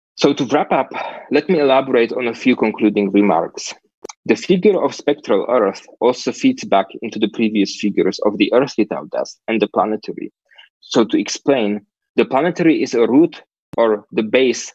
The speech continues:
for a new imagination, and both Earth without us and spectral Earth are the continuations or some kind of radicalizations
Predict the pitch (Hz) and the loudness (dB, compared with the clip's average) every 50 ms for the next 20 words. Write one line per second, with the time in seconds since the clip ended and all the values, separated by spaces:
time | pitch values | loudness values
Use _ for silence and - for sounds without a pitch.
0 | _ _ - - - 120 113 - 113 110 107 113 117 120 117 - 120 113 107 113 | _ _ -6 0 0 0 0 0 -2 -4 -2 0 2 2 2 0 0 0 0 0
1 | 127 127 - 110 95 78 73 - - - - 69 67 65 - _ _ _ _ _ | 0 0 0 -2 -2 -2 -4 -6 -8 -8 -8 -8 -10 -10 -14 _ _ _ _ _
2 | - _ - 110 107 110 107 110 123 135 156 147 - 113 120 131 151 - - - | -14 _ 0 2 2 4 4 4 4 2 2 -2 -4 -2 0 0 0 0 -4 -6
3 | - - 101 85 87 69 62 58 - - - - - 92 110 110 - - 143 147 | -4 -2 -2 -2 -2 -4 -6 -8 -8 -10 -16 -12 -8 -8 -8 -8 -2 -2 -2 -2
4 | - - - 117 - - - 76 95 101 - - _ _ _ _ 107 107 107 - | -2 0 0 0 0 0 0 -2 -2 -4 -4 -8 _ _ _ _ -2 -2 0 0
5 | 113 110 - 120 113 107 107 - 170 196 196 165 120 98 98 104 - - - 151 | -2 0 0 -2 -2 -2 -2 0 2 4 4 4 4 4 2 0 0 -2 -2 -2
6 | 175 175 170 - - _ _ _ _ _ _ - 131 135 135 - 156 151 139 - | -4 -4 -6 -10 -16 _ _ _ _ _ _ 0 0 0 0 -2 -4 -4 -2 -2
7 | 151 139 147 143 143 139 127 139 139 139 - 143 - - 151 147 147 143 - 156 | -4 -2 0 0 0 0 2 0 0 0 -2 -4 -2 0 0 0 2 2 2 0
8 | 151 147 - - - 113 - - - | 0 0 -4 -6 -8 -10 -14 -16 -18